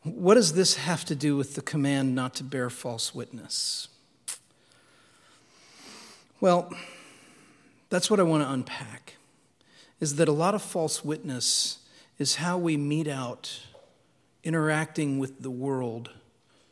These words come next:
as it relates to the world that is burning inside of us, the fire that's burning inside of us, the world that exists. On its face, this command prohibits lying.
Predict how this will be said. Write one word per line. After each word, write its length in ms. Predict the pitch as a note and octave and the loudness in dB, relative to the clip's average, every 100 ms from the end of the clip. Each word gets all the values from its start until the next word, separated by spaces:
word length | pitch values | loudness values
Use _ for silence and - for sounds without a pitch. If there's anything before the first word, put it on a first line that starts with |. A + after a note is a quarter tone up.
| _ - | _ -6
as 180 | C#3+ C3+ | -2 -2
it 100 | C#3 | -2
relates 440 | C#3+ C3+ C3+ - | -4 -4 -2 -2
to 140 | - C3+ | -2 -6
the 80 | |
world 340 | B2 B2+ C3 A#2+ | -6 -4 -2 -4
that 120 | A#2+ | -6
is 120 | A#2 | -6
burning 420 | B2 C3 B2 A#2+ | -8 -8 -6 -6
inside 380 | A2+ A#2 - A2+ | -6 -6 -6 -8
of 140 | A2+ B2+ | -10 -12
us, 640 | - - - - - - - - | -14 -10 -6 -6 -8 -10 -16 -14
the 80 | C#3+ | -10
fire 380 | - B2+ A2+ | -4 -4 -4
that's 180 | A2+ - | -8 -12
burning 360 | E3 A2+ G#2 - | -10 -10 -10 -10
inside 340 | - - - | -8 -8 -8
of 120 | - | -10
us, 160 | - - | -10 -10
the 120 | - | -8
world 400 | B2 B2 A#2 - | -6 -6 -6 -8
that 120 | - | -12
exists. 920 | - - - B2 - - - - - - _ - - - - - - - | -12 -8 -8 -8 -6 -6 -4 -6 -6 -8 _ -20 -20 -18 -16 -16 -12 2
On 120 | G3+ | 6
its 160 | A3 - | 8 6
face, 360 | - B3 E3+ | 10 10 10
this 220 | - F3+ - | 6 4 4
command 500 | - E3 E3+ D#3+ - | 4 4 6 4 2
prohibits 840 | - C#3+ C#3 E3 C3+ - - - | 0 2 2 0 0 0 -2 -2
lying. 520 | C#3 A#2 G#2 E2 F2 | -4 -4 -6 -12 -16